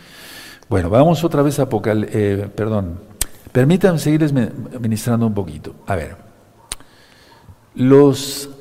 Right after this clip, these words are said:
apóstoles y maestros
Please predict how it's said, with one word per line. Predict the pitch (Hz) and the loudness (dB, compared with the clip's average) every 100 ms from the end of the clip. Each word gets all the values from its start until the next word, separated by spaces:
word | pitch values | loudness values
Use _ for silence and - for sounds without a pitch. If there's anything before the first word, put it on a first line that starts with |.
| - - | -20 -6
apóstoles | 117 113 - 170 196 202 - 220 254 226 - - - | -4 -4 -2 2 2 2 -2 0 0 -4 -10 -16 -12
y | - 131 | -2 0
maestros | 110 101 98 127 135 - 92 85 - - | 0 0 2 2 2 -2 -8 -8 -10 -16